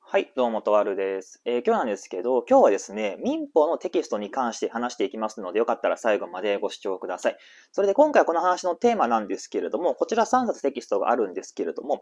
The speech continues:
こちらが足別過去問集ですね。足別過去問集。で、テキストと、あとは数科もですね、数科もテキストがありますけれども、このどちらを使ったらいいか質問で結構来てましたので、そこの箇所に関して話していこうと考えています。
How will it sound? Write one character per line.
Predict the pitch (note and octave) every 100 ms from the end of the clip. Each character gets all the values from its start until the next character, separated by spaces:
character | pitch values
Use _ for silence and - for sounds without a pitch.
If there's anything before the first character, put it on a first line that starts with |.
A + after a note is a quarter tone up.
| -
こ | -
ち | -
ら | A#3+
が | B3 -
足 | -
別 | C3+ A#2
過 | A2
去 |
問 | A2 F#2+
集 | -
で | -
す | D3+
ね。 | F3+
足 | -
別 | A#2+ A#2
過 | G2
去 | G2+
問 | D2+
集。 | D2+ -
で、 | -
テ | C#3
キ | B2+
ス | A#2
ト | G#2
と、 | G3+ D#3+ - - _
あ | -
と | F3
は |
数 | F#3+
科 | D#3
も | A2+
で | E2
す | -
ね、 | E3+
数 | - C#3+
科 | A#2+
も |
テ | -
キ | -
ス |
ト | -
が | E3
あ | A#2+
り |
ま | B2 C3
す | -
け | E2+
れ |
ど | -
も、 | A2 G2+ -
こ | -
の | E3
ど | D3+
ち | C#4+ F4+
ら | A#3+
を |
使 | - D3+
っ |
た | - C3
ら | A#2
い |
い | C3
か | - D#3
質 | - -
問 | D3+
で | C#3
結 | G3
構 | D#3
来 | -
て |
ま | A2+
し | G2
た | G2
の | F2
で、 | A#2+ G#2
そ | -
こ | G#3
の | F#3
箇 |
所 | F#3
に | C3+
関 | A#2 A2+
し |
て | A2+
話 | A2+ -
し |
て | F#2+
い |
こ | - A2
う |
と | A2
考 | A#2 A2 G#2+
え | F#2
て | F#2+
い |
ま | F2
す。 | F#2 -